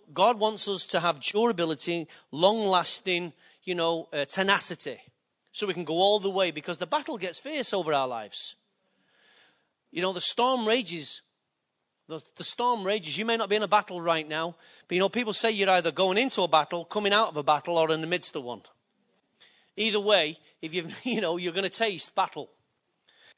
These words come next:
And last week we talked about how, uh, Jonathan and David turned to fight, and the rest of the army had no weapons, which was a bad place to be.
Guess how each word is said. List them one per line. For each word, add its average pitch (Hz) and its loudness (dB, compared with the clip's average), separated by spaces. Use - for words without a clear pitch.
And 160 0
last 196 4
week 220 0
we 180 -6
talked 220 2
about 190 4
how, 185 2
uh, 160 2
Jonathan 202 -2
and 160 -6
David 202 0
turned 220 2
to 185 -10
fight, 190 6
and 156 -4
the 151 -4
rest 233 2
of 226 0
the 185 6
army 175 2
had 156 0
no 170 0
weapons, 156 -4
which 170 -8
was 165 -8
a 147 -6
bad 208 2
place 196 0
to - -10
be. 151 -4